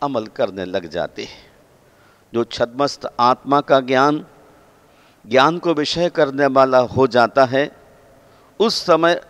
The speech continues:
उसमें अपने आप के सिवाय किसी और का भान नहीं होता है, डूब जाता है।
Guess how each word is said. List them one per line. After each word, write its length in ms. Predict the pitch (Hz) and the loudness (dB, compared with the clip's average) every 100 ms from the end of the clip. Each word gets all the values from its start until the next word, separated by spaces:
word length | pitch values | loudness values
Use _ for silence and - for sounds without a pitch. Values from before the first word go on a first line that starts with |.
| - | -4
उसमें 480 | 151 - 208 127 - - _ _ _ _ _ _ 156 | -4 -2 -2 -2 -4 -18 _ _ _ _ _ _ 0
अपने 360 | 175 214 220 - | 0 -2 -4 -4
आप 280 | 147 190 202 | 0 0 -2
के 200 | - 247 | -4 -4
सिवाय 520 | - 170 127 95 76 - _ _ _ _ _ | 2 4 4 2 -4 -18 _ _ _ _ _
किसी 280 | 139 - 143 | -8 -4 -4
और 220 | 123 117 | -2 -4
का 200 | - 127 | -2 -4
भान 500 | - 95 - 98 123 | -4 -14 -10 -6 -6
नहीं 340 | 104 92 120 78 | -6 -8 -8 -10
होता 280 | 73 - | -14 -16
है, 300 | - - - _ _ _ _ _ _ _ _ _ _ _ _ _ _ | -18 -18 -20 _ _ _ _ _ _ _ _ _ _ _ _ _ _
डूब 220 | 214 208 | -6 -6
जाता 380 | - - - 127 | -4 -4 -2 -8
है। 320 | - - - | -12 -18 -20